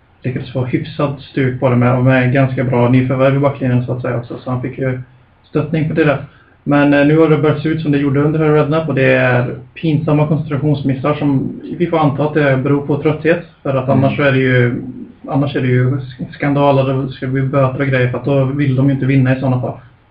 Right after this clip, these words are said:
Speaker 1: Utan då tror de att det redan är gjort. Jag menar, målet Miran Rass får göra mot oss på White Hart Lane nu
Speaker 2: Ja,
Speaker 1: i fel
Speaker 2: det
Speaker 1: match, det är alltså, det får inte hända. Och sen folk,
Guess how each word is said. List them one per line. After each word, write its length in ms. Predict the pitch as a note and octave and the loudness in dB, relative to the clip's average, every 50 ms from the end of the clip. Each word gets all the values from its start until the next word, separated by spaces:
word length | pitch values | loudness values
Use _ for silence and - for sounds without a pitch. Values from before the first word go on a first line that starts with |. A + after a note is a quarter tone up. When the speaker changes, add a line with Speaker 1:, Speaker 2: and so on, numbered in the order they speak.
| _ _ | _ _
Speaker 1:
Utan 180 | - C#3 C3+ C3+ | -4 -2 0 0
då 120 | C3 C3 | 0 -2
tror 140 | - D3+ C3+ | -2 0 0
de 140 | C3 C3 C3 | 2 2 2
att 80 | B2+ | 0
det 80 | C3+ C#3 | 0 0
redan 160 | C3+ C3 C3 | 0 0 2
är 100 | B2+ B2+ | 2 2
gjort. 240 | C#3 C3 - - - - - - _ _ - _ - - | 2 0 -2 -6 -12 -16 -20 -20 _ _ -20 _ -10 -2
Jag 100 | C#3+ C#3 | 0 2
menar, 140 | C#3+ C#3+ C#3 | 2 4 2
målet 460 | C#3+ - D#3 D3+ D3 C#3+ - B2+ - | 2 0 0 2 2 2 2 2 2
Miran 300 | D3 D3 C#3+ C#3 C#3 C3+ | 2 2 4 4 2 2
Rass 160 | C#3 C3+ - | 0 0 0
får 100 | - D3 | 0 0
göra 220 | C#3+ C#3 C3+ C#3 | 2 2 2 2
mot 180 | D3 D3+ D3+ - | 0 -2 -2 -2
oss 240 | C3+ B2+ - - - - - | -4 -6 -8 -10 -16 -10 -6
på 200 | D3+ C3+ C3 C3 | -4 -2 0 0
White 160 | C3 B2+ C3 | 0 0 0
Hart 80 | - - | -2 0
Lane 140 | C#3+ C#3 | 2 2
nu 100 | C#3 C#3+ | 2 2
Speaker 2:
Ja, 80 | D3 D3 | 2 2
Speaker 1:
i 40 | C#3+ - | 0 0
fel 40 | D3 | 2
Speaker 2:
det 80 | C#3 C3+ C#3+ | 2 2 2
Speaker 1:
match, 260 | C#3+ C#3+ C#3 - - D3 | 2 2 0 -2 -2 0
det 120 | D3 D3+ C#3+ | 2 2 4
är 40 | C#3 | 2
alltså, 300 | - - D3 C3+ C3+ - - - - - - _ - | 0 0 -2 -4 -4 -4 -10 -18 -20 -20 -20 _ -4
det 260 | - D3 D#3+ D#3 D#3 D3+ - - - - - | 0 2 4 4 2 0 -4 -10 -10 -2 0
får 260 | F#3 D#3 D#3 D3 C#3+ | 2 2 2 2 2
inte 220 | D3 C#3+ - C#3+ | 2 0 2 2
hända. 440 | B2+ D3+ C#3+ C3+ B2+ C#3+ D3+ D3+ - - - - _ _ _ _ - | 2 4 4 4 4 2 2 0 -4 -10 -16 -20 _ _ _ _ -4
Och 160 | F#3+ D3+ D3+ | -4 0 0
sen 180 | D#3+ D#3+ E3 D#3+ | 2 0 2 4
folk, 160 | F3+ F3+ | 2 2